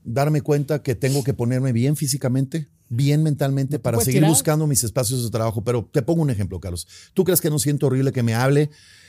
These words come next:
Speaker 1: la esposa de mi compadre? Me diga, "Patricio, durante tres años tú has sido el conductor de los eventos de Navidad de la empresa donde ella trabaja, mi, mi due-, mi je-, mi dueño. Mi jefe te ama, te adora, eres un gran tra-, siempre has sido un muy buen conductor,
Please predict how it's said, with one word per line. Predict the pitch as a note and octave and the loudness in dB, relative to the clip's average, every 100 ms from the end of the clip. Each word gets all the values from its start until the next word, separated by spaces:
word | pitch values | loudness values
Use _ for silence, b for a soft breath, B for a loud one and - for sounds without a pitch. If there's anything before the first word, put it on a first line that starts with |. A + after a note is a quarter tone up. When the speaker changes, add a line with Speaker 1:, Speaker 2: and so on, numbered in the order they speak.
| B | B
Speaker 1:
la | C3 | 0
esposa | A#2+ E3+ F3 F3 | 4 4 6 6
de | D3 | 6
mi | A#2+ G#2 | 4 2
compadre? | A2 F#2 E2 - _ | 0 -4 -6 -10 _
Me | A#2+ | -4
diga, | B2+ C3+ | -2 0
"Patricio, | C3 E3+ F#3+ G3+ F3+ b b b - | 2 2 4 4 2 b b b -2
durante | C#3+ C#3 C#3+ | 2 2 2
tres | F3 D#3+ | 0 2
años | F3+ F3 | 2 0
tú | D3 | 0
has | C#3+ | 0
sido | D#3 | 0
el | D3+ | 0
conductor | C3+ A2+ G2 D#3 D#3+ | 0 -2 0 2 4
de | C3+ | 2
los | G#2+ | 0
eventos | A2+ C#3 D3+ B2+ | 0 0 0 -2
de | A2 | -2
Navidad | G#2+ B2+ D3+ | 0 0 2
de | A#2+ | 2
la | |
empresa | G#2 C3 B2+ | 2 2 2
donde | A#2+ A#2 | 0 0
ella | A2 | -2
trabaja, | B2 C3 D#3 | 0 0 0
mi, | C#3 A2 F#2+ _ b b b | -2 -2 -4 _ b b b
mi | B2 C#3 C3 | -2 0 0
due-, | A2+ D3 E3 | 0 0 0
mi | C#3 B2 G#2 | 0 0 0
je-, | A2+ G2 | -4 -2
mi | G2+ | -2
dueño. | G2 E2 D#2+ b b | -2 -6 -12 b b
Mi | C3 | -4
jefe | C#3 F3+ F3 G3 | 2 4 4 0
te | G3 C3+ | 2 4
ama, | D3 D#3+ E3 | 4 4 2
te | D3+ | 2
adora, | A2+ C#3+ E3+ E3 D#3 | 4 6 4 4 2
eres | C#3 - | 0 -2
un | C3 | -2
gran | B2 C#3+ D3 D3 | 0 2 2 2
tra-, | - B B | -2 B B
siempre | - F3 E3+ | 4 4 4
has | D3+ | 2
sido | D3 | 2
un | D3 | 2
muy | C#3+ C#3 | 4 4
buen | A#2 | 2
conductor, | A2+ A#2 G#2+ F#3 | 2 0 4 2